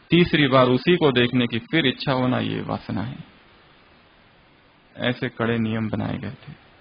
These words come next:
बाबा ने कभी सिक्सटी नाइन की मुरली में कहा, "यह देह क्या है? विष है। किसको देखो? केवल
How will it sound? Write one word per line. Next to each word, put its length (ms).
बाबा 400
ने 120
कभी 220
सिक्सटी 340
नाइन 280
की 120
मुरली 260
में 140
कहा, 280
"यह 260
देह 340
क्या 200
है? 240
विष 380
है। 240
किसको 320
देखो? 300
केवल 460